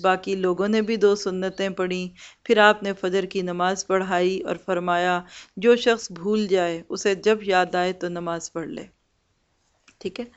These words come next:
तो सुन्नतें भी पढ़ी जाएंगी और फ़र्ज़ भी पूरे पढ़े जाएंगे, और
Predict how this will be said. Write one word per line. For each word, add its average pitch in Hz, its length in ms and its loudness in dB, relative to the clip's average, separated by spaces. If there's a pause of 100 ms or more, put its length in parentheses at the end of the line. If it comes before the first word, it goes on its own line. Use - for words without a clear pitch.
(320)
तो 202 100 -4
सुन्नतें 190 520 0
भी 262 100 0
पढ़ी 247 260 0
जाएंगी 247 380 2
और 254 140 2
फ़र्ज़ 180 260 0
भी 185 100 -2
पूरे 196 260 0
पढ़े 190 280 -2
जाएंगे, 196 460 0 (380)
और 180 300 0